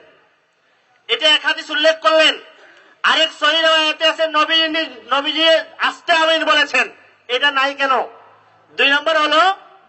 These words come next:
নবীজি তো ইমাম ছিলেন, মুক্তাদি কি করেছে সেটা বলেন। কথা বুঝতে পেরেছেন? এটা তো উনি করেছেন। আর সমস্ত আহলে হাদিস ভাইরা করে কি জানেন? সমস্ত আহলে হাদিস ভাইরা করে যে এখানে নিচে হাদিস লিখে দেয় নাম্বার,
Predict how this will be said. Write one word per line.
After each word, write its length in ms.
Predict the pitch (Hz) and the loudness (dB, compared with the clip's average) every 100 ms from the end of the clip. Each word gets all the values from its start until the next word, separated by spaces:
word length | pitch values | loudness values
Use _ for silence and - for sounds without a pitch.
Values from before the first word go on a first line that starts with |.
| _ - | _ -4
নবীজি 340 | 262 320 320 | -2 -2 -4
তো 100 | 320 | -4
ইমাম 420 | 349 330 339 359 | -2 2 0 0
ছিলেন, 360 | - 330 269 - - _ _ _ _ | -4 -2 -2 -4 -14 _ _ _ _
মুক্তাদি 540 | - 349 349 381 403 381 | -2 -2 2 0 0 -2
কি 140 | 349 | -4
করেছে 360 | 339 339 311 294 | -4 -4 -4 -8
সেটা 220 | 285 262 | -4 -4
বলেন। 240 | 220 165 - _ _ _ _ _ _ - | -4 -10 -16 _ _ _ _ _ _ -4
কথা 200 | 185 240 | -2 0
বুঝতে 180 | 233 | 0
পেরেছেন? 360 | 277 277 254 185 - _ _ _ _ - | -2 -2 -2 -4 -6 _ _ _ _ -4
এটা 180 | 202 240 | -2 -2
তো 120 | 262 | -4
উনি 160 | 262 | -8
করেছেন। 500 | 277 254 233 202 214 - - _ _ | -2 -2 -2 -6 -8 -12 -20 _ _
আর 200 | 185 - | -2 -2
সমস্ত 420 | - 262 294 277 | -2 -4 -2 -2
আহলে 280 | 285 240 247 | 0 2 2
হাদিস 220 | 254 277 | 0 -2
ভাইরা 240 | - 262 277 | -4 -2 -2
করে 220 | 262 262 | -4 -6
কি 120 | 277 | -4
জানেন? 340 | 277 262 277 - - _ _ - | -4 -2 -4 -8 -20 _ _ -8
সমস্ত 400 | - 262 277 285 | -2 -2 -2 0
আহলে 240 | 254 240 | 0 2
হাদিস 240 | 247 285 233 | 0 -2 -4
ভাইরা 220 | 254 269 | -4 -4
করে 320 | 254 269 339 - - _ _ _ _ | -2 -2 -4 -8 -20 _ _ _ _
যে 400 | 160 220 208 190 - _ _ | -2 0 0 -4 -12 _ _
এখানে 260 | 208 240 262 | -6 -4 -4
নিচে 440 | 277 277 277 240 - | -10 -4 0 0 -2
হাদিস 280 | 233 269 254 | -6 -6 -6
লিখে 220 | 247 247 | -4 -2
দেয় 140 | 247 | -2
নাম্বার, 340 | 233 220 254 | -2 -2 -2